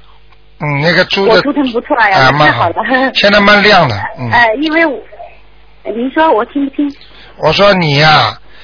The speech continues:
Speaker 1: 蛮亮的。
Speaker 2: 啊。
Speaker 1: 很亮啊。
Speaker 2: 很亮的哈。
Speaker 1: 啊。
Speaker 2: 因为我，啊，那太好了。因为以前你跟我说过，我是有那个南海观世音菩萨保的，所以我很开心。
Speaker 1: 是吧？
Speaker 2: <laughs> 是啊。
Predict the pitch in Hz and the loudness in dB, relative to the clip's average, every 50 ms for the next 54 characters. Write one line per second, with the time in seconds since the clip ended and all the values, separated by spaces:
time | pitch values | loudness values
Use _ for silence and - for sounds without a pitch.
0 | - - - 160 170 185 190 196 196 196 214 214 202 185 170 151 131 131 120 113 | -20 -20 -14 -2 0 2 2 2 2 2 2 4 4 4 2 2 2 0 0 0
1 | - - - - - - - - - 208 190 180 - - - - - - - - | -2 -8 -16 -20 -20 -20 -12 -4 -2 -2 -2 -2 -4 -12 -20 -20 -20 -20 -20 -20
2 | - - - - - - - 143 147 147 160 202 214 202 190 170 156 135 123 - | -20 -20 -20 -20 -12 -4 -2 -2 -2 0 2 4 4 4 4 4 4 4 4 2
3 | - - 233 208 190 196 180 - 127 127 127 120 113 110 104 101 101 302 320 330 | 2 0 0 -2 -2 0 0 2 2 4 4 4 2 2 0 -2 -2 0 0 0
4 | 320 277 233 220 - - - - - - - - - 240 226 202 196 226 247 277 | 2 0 -2 -4 -6 -12 -20 -20 -20 -20 -12 -2 0 0 2 2 0 -2 -2 -2
5 | 277 254 - 196 170 165 170 165 160 - - - - - - - - 277 311 320 | -2 0 0 -2 -4 -2 -4 -6 -6 -10 -18 -20 -20 -20 -20 -14 -8 -4 0 0
6 | 339 311 262 233 - 302 285 294 262 240 240 226 - 285 277 247 226 233 - - | 0 0 0 -2 -2 0 0 0 0 -2 -6 -6 -4 -2 -2 -2 -2 -4 -2 -2
7 | 269 269 269 254 233 226 220 196 190 185 190 - 277 269 233 190 175 175 180 185 | 0 2 2 2 2 2 2 2 0 -2 -2 -4 -6 -4 0 0 0 2 0 0
8 | 214 220 214 220 214 220 226 269 294 247 196 190 220 208 233 226 208 220 214 214 | -2 -2 -2 -2 0 0 0 0 0 -4 -6 -4 -6 -6 -6 -8 -12 -12 -12 -12
9 | 208 190 180 180 226 202 196 - 185 147 135 135 160 156 165 - 220 214 233 208 | -10 -12 -8 -6 -6 -6 -4 -4 -6 -6 -6 -8 -12 -14 -12 -8 -4 -4 -2 -2
10 | 196 202 202 214 185 165 202 220 208 208 - 226 226 262 - - - - - 160 | -2 -4 -4 -4 -6 -6 -4 -8 -8 -8 -8 -10 -10 -8 -4 -4 -2 0 0 2
11 | 160 147 147 139 131 120 110 104 95 - - 131 139 - - - - - - - | 2 4 4 4 4 2 2 -2 -4 -8 -10 -10 -10 -10 -8 -6 -6 -6 -2 -4
12 | 143 - - - - - - - - - - - - - - - - - - - | -4 -4 -4 -8 -10 -10 -8 -8 -8 -8 -10 -12 -20 -20 -20 -20 -20 -20 -20 -14
13 | - - 262 226 214 208 190 180 | -6 0 2 4 4 4 2 0